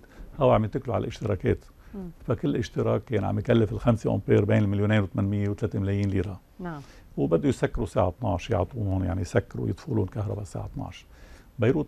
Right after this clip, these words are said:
Speaker 1: بحياتها ما سكرت الساعة اثناش، ولا لبنان كله. اللبناني بيطلع السهرة الساعة تسعة ونص، عشرة.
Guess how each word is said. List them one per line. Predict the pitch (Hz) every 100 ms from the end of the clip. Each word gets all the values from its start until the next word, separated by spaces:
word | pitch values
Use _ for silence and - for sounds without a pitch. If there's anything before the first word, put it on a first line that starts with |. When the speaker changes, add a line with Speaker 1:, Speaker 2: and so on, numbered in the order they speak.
| -
Speaker 1:
بحياتها | 120 127 127 117
ما | 98
سكرت | - - 123 -
الساعة | - 110
اثناش، | - - - - - 151
ولا | 127 104
لبنان | 95 110 101
كله. | - - - 135 -
اللبناني | 127 151 147
بيطلع | 117 110 123 110
السهرة | - 110 104
الساعة | 107 120 104
تسعة | - -
ونص، | 117 -
عشرة. | - -